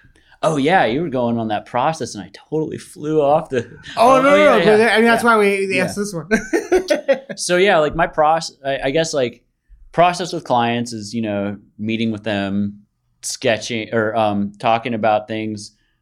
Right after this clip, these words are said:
Speaker 1: Once we're on, we're in a zone where we both feel mutually okay with the deposit exchange, we do a deposit exchange. I start sketching, scheduling, and then sketching turns into, you know,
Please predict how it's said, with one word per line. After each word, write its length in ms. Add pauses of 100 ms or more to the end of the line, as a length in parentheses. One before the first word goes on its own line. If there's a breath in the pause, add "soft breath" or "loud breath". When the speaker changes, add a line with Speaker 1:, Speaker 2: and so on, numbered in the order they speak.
(160)
Speaker 1:
Once 340
we're 180
on, 280
we're 480
in 60
a 160
zone 440
where 120
we 80
both 340
feel 340
mutually 580
okay 420
with 180
the 80
deposit 520
exchange, 500
we 80
do 120
a 40
deposit 460
exchange. 600
I 40
start 280
sketching, 640 (340)
scheduling, 800 (240)
and 100
then 360
sketching 480
turns 320
into, 400 (420)
you 180
know, 280